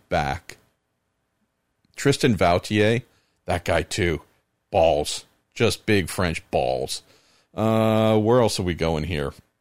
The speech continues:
Um, I enjoyed having Fernando Alonso there, and obviously he did super well, uh, on his debut in twenty seventeen. Um, I don't know if I was ever really moved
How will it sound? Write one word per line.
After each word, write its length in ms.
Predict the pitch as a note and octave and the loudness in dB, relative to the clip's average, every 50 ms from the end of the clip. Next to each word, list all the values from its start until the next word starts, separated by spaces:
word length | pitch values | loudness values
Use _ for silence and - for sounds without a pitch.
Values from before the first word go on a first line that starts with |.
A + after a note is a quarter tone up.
| _ _ _ _ _ _ _ _ _ _ _ - - - | _ _ _ _ _ _ _ _ _ _ _ -18 -10 -4
Um, 800 | A2 A2+ A#2 A#2+ B2+ C3 C3+ C3+ C3 C3+ C3+ C3+ C#3 C#3 C#3 B2 - - - _ _ _ _ _ _ - - - - _ - | -2 0 2 2 2 2 2 2 2 2 0 0 0 0 0 -2 -4 -10 -20 _ _ _ _ _ _ -20 -20 -20 -6 _ 0
I 100 | G3 C4+ | 0 2
enjoyed 380 | C4+ G#3 C#3 C#3+ F#3 G3+ G3+ | 2 2 2 4 4 4 4
having 200 | G3 F#3+ G3 F#3 | 4 4 2 2
Fernando 400 | - - E3 D#3 D#3 E3 E3 E3+ | 0 -2 0 0 0 2 2 2
Alonso 520 | D#3+ C3 A2+ A#2 A#2+ B2+ D3 D3+ D#3+ E3 E3 | 2 2 2 2 2 2 2 2 0 0 2
there, 260 | D#3 D#3 E3 F3 F3 - | 2 2 2 2 0 0
and 240 | - B2+ B2+ A#2+ - | -2 -4 -4 -2 -2
obviously 500 | - B2+ B2+ B2+ C3+ C3 - - B2+ C3 | 0 0 0 0 -2 -2 -2 -2 0 0
he 60 | C3 | 2
did 180 | B2+ B2+ A2+ G2+ | 0 0 -2 -2
super 360 | - - - C#3 C#3+ - B2 | -2 -2 -2 -2 0 -2 -2
well, 420 | A2+ G#2+ G#2+ A2 A#2+ C3 C3 - _ _ _ _ _ _ - | 0 2 4 4 4 2 0 -2 _ _ _ _ _ _ -6
uh, 260 | - G#2 G2+ G2+ F#2 | -2 0 0 2 2
on 120 | F2 G#2+ G#2+ | 2 2 2
his 120 | G#2 F#2+ | 0 0
debut 340 | - A2+ A#2 G#2+ F#2+ A2 A#2+ | 0 0 0 0 0 0 -2
in 80 | A2 | -2
twenty 240 | G#2 - - A#2+ A2+ | -2 -2 -2 -4 -2
seventeen. 800 | G#2+ - - A#2 A2 A2 G#2 - - A2+ A#2 A#2+ B2 C3+ C#3 C3+ _ _ _ _ _ _ _ _ | -2 0 0 0 0 -2 -4 -4 -4 -2 -2 0 -2 -2 -4 -6 _ _ _ _ _ _ _ _
Um, 400 | - A#2+ B2 C3 B2+ B2+ A#2 A2 - - - _ _ _ _ _ _ _ _ _ _ _ _ _ _ _ | -2 0 2 2 2 0 -2 -4 -6 -12 -20 _ _ _ _ _ _ _ _ _ _ _ _ _ _ _
I 80 | - C4 | -8 -8
don't 120 | D#4 E4 | -8 -6
know 100 | F#4+ - | -6 -6
if 80 | C4+ C4+ | -4 -4
I 60 | C4+ | -4
was 160 | C4+ C4 A#3+ | -4 -4 -6
ever 160 | C#4 B3 A#3+ | -8 -6 -6
really 240 | A3 A3+ A#3 A3+ G#3+ | -4 -4 -4 -4 -2
moved 580 | F#3+ D#3 D#3 D#3+ D3 A2 E2+ D2 - - - | -2 0 2 2 2 0 0 -4 -8 -12 -18